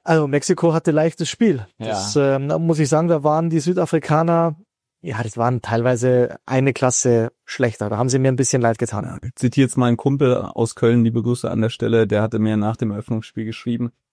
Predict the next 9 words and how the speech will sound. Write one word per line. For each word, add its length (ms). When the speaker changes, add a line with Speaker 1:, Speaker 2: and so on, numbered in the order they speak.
Speaker 2:
„In 100
der 100
Kreisliga 420
habe 100
ich 60
schon 140
bessere 460
Spiele 360
gesehen.“ 420